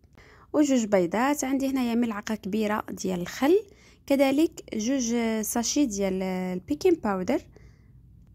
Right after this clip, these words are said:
اي خميره الحلويات. هادو هما المكونات اللي غادي نحتاج. بالنسبه ل-، علاش ما استعملتش انا الفاني، فقط الخل كافي كيحيد لنا الزفار ديال البيض.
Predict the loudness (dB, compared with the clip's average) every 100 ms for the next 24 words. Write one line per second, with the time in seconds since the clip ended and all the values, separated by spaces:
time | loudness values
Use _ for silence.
0 | -2 2 2 2 0 2 0 -2 -4 -4
1 | -2 -2 -4 -6 -4 -2 0 -2 -4 -4
2 | -2 -2 -2 -4 -6 -4 -6 -8 -4 0
3 | 0 -2 -4 0 0 -2 -2 -2 -2 -2
4 | -2 0 0 0 -2 -2 -2 0 0 -2
5 | -2 -2 -2 -2 -2 -2 -4 -2 -2 -2
6 | -4 -6 -6 -6 -8 -4 -4 -4 -4 -4
7 | -2 0 0 -4 -4 -4 0 0 0 -2
8 | -4 -2 -2 -2 -4 -6 -6 -10